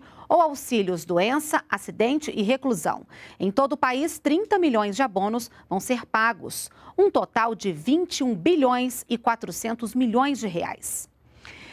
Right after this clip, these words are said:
E nesta sexta-feira, dia trinta, termina o prazo para o pagamento da primeira parcela do décimo terceiro salário para os trabalhadores.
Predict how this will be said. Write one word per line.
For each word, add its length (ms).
E 120
nesta 420
sexta-feira, 720
dia 220
trinta, 640
termina 460
o 60
prazo 440
para 200
o 20
pagamento 480
da 100
primeira 400
parcela 440
do 80
décimo 400
terceiro 360
salário 440
para 160
os 80
trabalhadores. 840